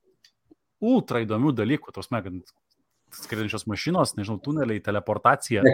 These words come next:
Speaker 2: mūsų laukia dar ultra įdomių
Speaker 1: Fa-,
Speaker 2: dalykų.
Speaker 1: žinai, mūsų laukia, bet omeny, kad wow, kiek dar daug laukia. Bet sekantis dalykas, kas mūsų laukia, tai Gintaro Pociūno portfelio apžvalga. Man atrodo, <laughs> mes prie Arno užsibuvom čia su N F T ir metaversu.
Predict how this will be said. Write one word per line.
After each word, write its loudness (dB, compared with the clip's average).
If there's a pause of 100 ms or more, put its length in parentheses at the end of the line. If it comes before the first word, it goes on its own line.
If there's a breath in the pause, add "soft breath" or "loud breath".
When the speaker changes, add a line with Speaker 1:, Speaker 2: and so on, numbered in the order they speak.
Speaker 2:
mūsų 12
laukia 10
dar 8 (440)
ultra -2
įdomių -4
Speaker 1:
Fa-, 12
Speaker 2:
dalykų. -4
Speaker 1:
žinai, 4
mūsų 2
laukia, 6
bet -2 (160)
omeny, 0
kad -4 (180)
wow, 0
kiek -2
dar 2
daug 2
laukia. 4
Bet -10
sekantis 4
dalykas, 0
kas -6
mūsų -4
laukia, 4
tai -4
Gintaro 2
Pociūno 0 (340)
portfelio 2
apžvalga. 4
Man 0
atrodo, 0
<laughs> -8
mes -8 (260 soft breath)
prie 6
Arno 10
užsibuvom 0
čia -4
su -6
N -2
F -12
T -2
ir 0
metaversu. 6